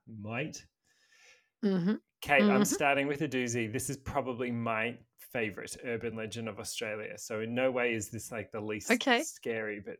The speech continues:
Speaker 1: for me, this one fucking freaks me the shit out of myself onto your balls, okay?
Speaker 2: Whoa.
Speaker 1: <laughs> Here
Speaker 2: Please
Speaker 1: we
Speaker 2: leave
Speaker 1: go.
Speaker 2: my balls out of this. <laughs>
Speaker 1: On June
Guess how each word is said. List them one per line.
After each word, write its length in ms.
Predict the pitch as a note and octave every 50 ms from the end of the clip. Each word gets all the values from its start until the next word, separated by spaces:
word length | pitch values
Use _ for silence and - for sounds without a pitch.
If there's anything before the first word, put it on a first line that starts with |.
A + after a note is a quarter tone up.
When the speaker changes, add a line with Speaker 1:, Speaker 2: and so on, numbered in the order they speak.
| _ -
Speaker 1:
for 160 | - - A2+
me, 400 | A#2 A#2 A#2 A2 G#2 G#2+ C3+ C#3
this 220 | B2 A#2+ A#2 - -
one 180 | A2+ G#2+ A2 A2 - -
fucking 320 | - A#2+ G#2+ - A#2+ A2 G#2+
freaks 340 | - G#2+ G#2+ F2 - - -
me 260 | A2 G#2+ G#2+ G#2 - -
the 120 | - G2 G2+
shit 640 | - - - - - - - - A2 - - - - _ -
out 220 | A2 G#2+ G#2 G#2
of 140 | G2+ G2 - _ _ _ - A2
myself 600 | G#2+ G#2 G#2 G#2 - - - A2+ G2+ F#2+ - - -
onto 280 | - A2+ G#2 - - A2
your 240 | G2+ G#2+ G#2+ G2+ -
balls, 400 | G2+ F#2 D#2+ - - - - - A2+
okay? 280 | - - A#2+ C#3+ E3 D#3 _ _ - - - - - - - - - _ _ _ _ _ _ _ _ _ _ _ _ _ _ _ _ _ _ _ _ _ _ _ _ _ -
Speaker 2:
Whoa. 600 | A3 G3+ G#3+ A#3+ D4+ E4+ C4 F#3 E3 - - _ _ _ -
Speaker 1:
<laughs> 0 |
Here 160 | C3+ - - - - - - - - _ _ _ -
Speaker 2:
Please 200 | - F#4 G#4+ G4+
Speaker 1:
we 80 | C4+ A#3+
Speaker 2:
leave 80 | F#3 E3
Speaker 1:
go. 60 | -
Speaker 2:
my 100 | C#3 A#2+
balls 340 | C3+ - D3 C#3 C3+ C3 -
out 160 | - B2 C#3+ D#3+
of 120 | F3+ -
this. 260 | - E4 G#4 - - -
<laughs> 1900 | - - - C5 C5+ - - - - - - - - - - - - - - - - A3+ - - A3 - - B3 A3 - - A3 - - G#3+ - - _ -
Speaker 1:
On 300 | D#3+ E3 E3+ F3 F3 E3
June 640 | D3+ D3 D#3 E3+ F3 F#3+ G3 G#3 G#3+ A3+ B3 B3+